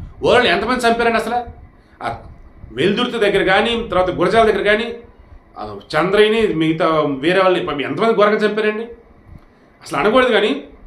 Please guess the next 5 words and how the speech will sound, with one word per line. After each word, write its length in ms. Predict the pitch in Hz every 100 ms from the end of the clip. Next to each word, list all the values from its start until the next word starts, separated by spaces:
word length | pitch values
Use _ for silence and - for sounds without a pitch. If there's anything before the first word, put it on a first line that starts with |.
| - _ - _ 139
ఈ 40 |
చంద్రయ్యని 480 | 135 160 175 254 240
అయితే 500 | 190 208 285 - - - -
అందరూ 380 | 175 269 -
చూస్తుండగా 720 | 220 - 220 175 156 190 320